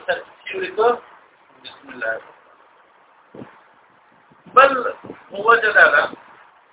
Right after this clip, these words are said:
ابتداء من حدود سلیمان علیه السلام. سلیمان علیه السلام چې به خط لیکه، خو داسې مصنف به ځینې خبرې کوي.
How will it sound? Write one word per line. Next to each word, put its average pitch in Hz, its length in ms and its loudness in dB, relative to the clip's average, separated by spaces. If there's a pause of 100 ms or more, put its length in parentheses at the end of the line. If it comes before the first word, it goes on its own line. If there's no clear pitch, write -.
(160)
ابتداء 220 720 4
من 208 60 -12
حدود 202 360 -14 (220)
سلیمان 156 440 0
علیه 113 120 -6
السلام. - 320 -18 (920)
سلیمان 254 400 6
علیه 233 200 6
السلام 214 960 2
چې 214 60 -16
به 175 120 0
خط 190 300 -2
لیکه، 165 440 -4 (320)
خو - 80 -10
داسې 208 340 -2
مصنف 156 300 -14
به 160 100 -8
ځینې 160 180 -12
خبرې 143 400 -8
کوي. - 280 -20